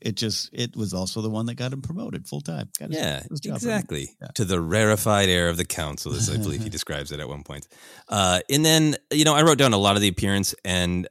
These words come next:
Speaker 2: nods. I clearly, uh, I
Speaker 1: Mm-hmm.
Speaker 2: think Mike Chen is doing a thread today I saw, um, sharing <laughs>
Speaker 1: Yeah.
Speaker 2: a lot of them. Uh, wanna make sure that we, we prioritize appreciating the book for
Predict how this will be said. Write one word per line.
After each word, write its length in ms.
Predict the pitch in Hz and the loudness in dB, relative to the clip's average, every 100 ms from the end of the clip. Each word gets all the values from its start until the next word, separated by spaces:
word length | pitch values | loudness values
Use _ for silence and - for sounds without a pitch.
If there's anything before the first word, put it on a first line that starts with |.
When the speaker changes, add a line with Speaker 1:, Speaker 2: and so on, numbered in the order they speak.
| - | -10
Speaker 2:
nods. 420 | 73 95 92 87 | -2 0 2 0
I 140 | 87 90 | -2 -6
clearly, 600 | 78 - 98 90 90 - | -4 2 4 4 2 0
uh, 40 | 92 | -4
I 40 | |
Speaker 1:
Mm-hmm. 480 | 76 64 67 80 95 | -4 -4 -4 -2 0
Speaker 2:
think 180 | 95 - | -2 -2
Mike 200 | 92 - | -4 -2
Chen 420 | 98 90 90 90 | -4 -2 0 0
is 200 | 82 82 | -2 -2
doing 260 | 90 87 | -2 0
a 80 | 85 | -2
thread 560 | - 95 87 82 80 85 | -2 0 2 0 -8 -10
today 560 | - 127 104 127 180 107 | -4 -4 0 2 2 4
I 120 | 87 | 2
saw, 440 | - 82 71 69 85 | 2 0 -2 -4 -6
um, 440 | 82 78 73 73 - - | -6 -6 -8 -14 -14 -8
sharing 440 | - 101 82 82 - - | -2 0 0 -2 -4 0
<laughs> 560 | 151 - 127 - 175 | 0 0 -8 -10 -6
Speaker 1:
Yeah. 140 | 120 104 | -2 2
Speaker 2:
a 60 | 110 | 4
lot 240 | 90 78 | 4 2
of 100 | 78 | 0
them. 320 | 76 80 78 78 - - | -2 -2 -2 -6 -14 -8
Uh, 280 | 87 82 87 | -2 0 2
wanna 180 | 135 123 | 4 4
make 140 | 113 | 4
sure 180 | - 113 | 2 4
that 160 | 101 85 | 4 2
we, 300 | 95 87 - 139 | 2 2 -2 -4
we 200 | 120 113 | -2 0
prioritize 880 | - 147 233 349 233 160 147 135 120 | 2 2 2 -2 -2 0 2 0 -2
appreciating 640 | 98 135 123 123 113 104 | -4 -2 0 2 4 2
the 80 | 90 | 0
book 320 | 87 95 - | 0 0 -2
for 160 | - | -2